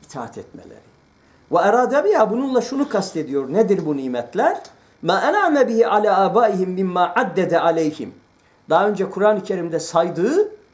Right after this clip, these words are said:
onların babalarına verdiği nimetler. Nedir o? Min bini beyaniye burada. "El incai min firavne ve adabihi."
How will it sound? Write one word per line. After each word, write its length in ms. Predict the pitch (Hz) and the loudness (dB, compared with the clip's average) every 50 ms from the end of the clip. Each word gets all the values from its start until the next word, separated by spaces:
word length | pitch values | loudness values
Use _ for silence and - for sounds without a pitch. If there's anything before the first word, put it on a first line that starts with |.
| _ _ _ _ | _ _ _ _
onların 460 | - 170 175 180 180 185 202 202 185 160 | -4 -4 -2 -2 -2 -2 0 0 2 2
babalarına 520 | 165 165 175 170 170 175 170 185 196 190 | 2 2 2 0 0 0 2 2 2 2
verdiği 360 | 180 170 156 151 202 285 381 | 0 -2 -2 -4 -4 -2 0
nimetler. 580 | 349 247 208 190 175 156 - - 156 - - - | 0 0 2 0 0 -2 -2 -2 -2 -2 -2 -4
Nedir 320 | 123 160 220 226 180 180 170 | 0 2 2 2 2 2 0
o? 220 | 220 320 381 381 | 0 0 0 -4
Min 440 | 302 180 175 190 247 277 294 254 208 | -6 -6 -4 -4 -2 -2 -2 -4 -4
bini 240 | 208 208 202 185 151 | -4 -4 -4 -4 -2
beyaniye 600 | 165 156 151 147 143 139 135 131 127 127 120 117 | 0 2 2 2 2 0 -2 -2 -4 -4 -4 -4
burada. 460 | 113 107 98 110 165 226 294 - - - _ _ _ _ _ | -8 -10 -4 -2 -2 -2 -2 -4 -10 -18 _ _ _ _ _
"El 200 | 165 165 165 175 | 0 0 2 2
incai 440 | 196 190 185 - 208 226 226 208 202 | 0 0 2 2 4 4 4 4 2
min 140 | 202 196 185 | 0 -2 -4
firavne 720 | - - 196 190 156 185 220 220 214 196 196 185 185 185 185 - _ _ | -4 -2 -2 0 0 0 0 0 0 0 0 -2 -2 -4 -8 -16 _ _
ve 80 | 165 220 | 0 2
adabihi." 720 | - 180 175 - 156 147 135 120 117 117 104 110 131 156 | 2 2 0 0 0 0 0 -2 -6 -10 -12 -14 -14 -14